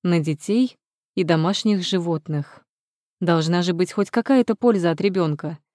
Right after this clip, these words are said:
Наорёшь на него, всыпешь как следует по одному мягкому месту, глядишь, и полегчало.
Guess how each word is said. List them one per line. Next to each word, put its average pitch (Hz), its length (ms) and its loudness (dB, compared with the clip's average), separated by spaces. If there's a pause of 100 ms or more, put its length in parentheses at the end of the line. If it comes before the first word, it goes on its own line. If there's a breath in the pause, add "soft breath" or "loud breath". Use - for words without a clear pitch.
(300)
Наорёшь 208 460 4
на 240 80 2
него, 233 420 4 (240)
всыпешь - 460 0
как - 240 -4
следует 175 440 2
по 202 120 2
одному 202 260 2
мягкому 202 480 0
месту, 165 500 0 (280)
глядишь, 214 500 2
и 156 60 -6
полегчало. 185 840 -6